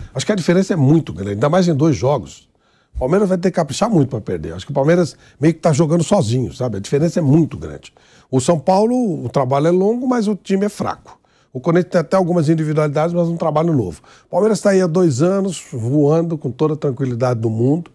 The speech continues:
Eu não consigo ver ninguém pra encarar o Palmeiras, ninguém.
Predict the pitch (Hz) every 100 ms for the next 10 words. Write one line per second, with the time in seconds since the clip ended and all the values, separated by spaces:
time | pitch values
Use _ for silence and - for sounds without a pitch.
0 | _ _ _ _ _ _ _ - 403 453
1 | - 330 330 285 - 277 156 160 127 127
2 | 135 120 123 104 104 98 110 95 90 87
3 | 185 196 92